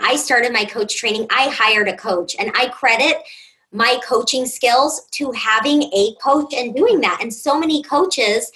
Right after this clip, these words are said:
they think, "Oh, I know this," but you need a coach. Like, you really do. Um, and I wanna speak to what you just said about,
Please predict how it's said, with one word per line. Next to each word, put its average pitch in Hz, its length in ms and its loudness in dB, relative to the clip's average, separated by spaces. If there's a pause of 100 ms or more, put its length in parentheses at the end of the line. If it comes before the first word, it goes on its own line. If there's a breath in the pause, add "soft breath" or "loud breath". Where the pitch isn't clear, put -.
(260 loud breath)
they 294 120 2
think, 311 220 0
"Oh, 311 100 4
I 262 200 2
know 285 300 2
this," 208 460 2
but 247 140 0 (120)
you 247 220 -6
need 233 260 -2
a 240 100 0
coach. - 480 -2
Like, 208 200 -6
you 190 240 -12
really 214 340 -4
do. 196 420 -2 (560 loud breath)
Um, 208 540 0
and 262 100 2
I 254 120 4
wanna 294 300 2
speak - 420 -8
to 254 80 -2
what 208 200 0
you 208 100 -4
just - 280 -6
said 226 220 0
about, 175 520 -2